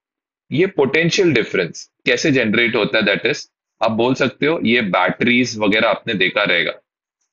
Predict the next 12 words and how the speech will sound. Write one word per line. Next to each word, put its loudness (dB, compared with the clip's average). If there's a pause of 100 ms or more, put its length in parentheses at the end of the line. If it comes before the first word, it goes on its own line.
(760)
Batteries 0
में 0
क्या 2
रहता 0
है? 2
That 0
is, -4 (640)
chemical 0 (120)
reaction 0
के 0
वजह 2
से -4